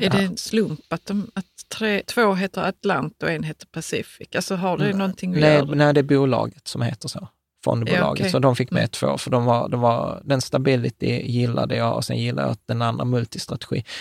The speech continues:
Speaker 2: Multistrategifonderna är ju ofta att de har fler hedgefonder och så placerar de pengarna mellan sina hedgefonder.
Speaker 1: Mm.
Speaker 2: Så att, nej, det beror på det. Tittar vi på de bästa övriga fonderna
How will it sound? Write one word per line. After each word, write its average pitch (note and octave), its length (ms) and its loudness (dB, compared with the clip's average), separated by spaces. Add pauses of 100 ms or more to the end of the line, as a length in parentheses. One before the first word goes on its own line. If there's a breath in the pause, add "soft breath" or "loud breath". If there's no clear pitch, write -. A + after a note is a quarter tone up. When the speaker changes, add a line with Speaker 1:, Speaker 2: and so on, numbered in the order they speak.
(140 loud breath)
Speaker 2:
Multistrategifonderna A#2+ 1700 2
är C#3 160 4
ju B2 120 4
ofta - 380 2
att A2+ 140 0
de B2 120 -2
har A#2+ 80 2
fler A#2+ 280 0
hedgefonder B2+ 580 0
och C3 60 -2
så - 120 -4
placerar - 380 0
de A#2+ 120 -4
pengarna B2 400 -4
mellan A#2 500 -2
sina - 220 -8
hedgefonder. - 640 -6 (380)
Speaker 1:
Mm. F3 180 -6 (280)
Speaker 2:
Så - 140 -4
att, - 140 -8
nej, B2 200 0
det B2+ 100 0
beror C#3 200 -2
på - 140 -14
det. - 160 -4 (1500 loud breath)
Tittar F3 280 2
vi F3 100 2
på - 120 -4
de E3 140 6
bästa E3 300 4
övriga D3 460 2
fonderna C#3+ 520 2